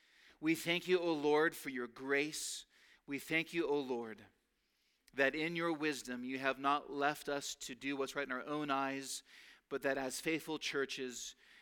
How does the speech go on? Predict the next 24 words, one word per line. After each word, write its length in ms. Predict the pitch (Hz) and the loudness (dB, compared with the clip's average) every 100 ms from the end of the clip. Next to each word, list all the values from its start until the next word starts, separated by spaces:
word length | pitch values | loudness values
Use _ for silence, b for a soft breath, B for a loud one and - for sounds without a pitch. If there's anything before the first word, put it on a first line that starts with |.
| B | B
you 380 | 131 143 151 147 - - | -10 -4 -2 -4 -10 -12
called 320 | - 147 143 | 0 2 4
us 160 | 139 - | 0 -2
to 180 | 147 | -4
appoint 460 | 135 - 135 117 110 | -4 -4 -8 -8 -10
faithful 460 | - 127 117 - - | -10 -8 -8 -8 -8
elders. 560 | 113 107 104 101 - b b b b - | -8 -8 -12 -12 -12 b b b b -12
Let 320 | 131 143 - - - - | 4 6 6 2 -20 -6
each 260 | 180 180 | -2 -2
one 180 | 156 151 | -2 -2
of 160 | 139 131 | -4 -4
us 220 | 127 - | -6 -8
be 200 | - 135 | -8 -8
found 380 | - 135 131 120 | -4 -4 -4 -6
faithful 460 | - 123 113 127 | -4 -4 -4 -8
before 340 | 120 117 135 123 | -10 -10 -8 -6
you, 140 | 117 | -6
Lord 240 | 117 113 110 | -8 -8 -8
Jesus, 580 | 117 110 113 - - b b b b | -10 -10 -12 -14 -16 b b b b
in 120 | 127 123 | -8 -6
whose 160 | 120 | -2
name 180 | 127 127 | 0 0
we 100 | 135 | -2
pray. 400 | - 123 107 | 0 0 0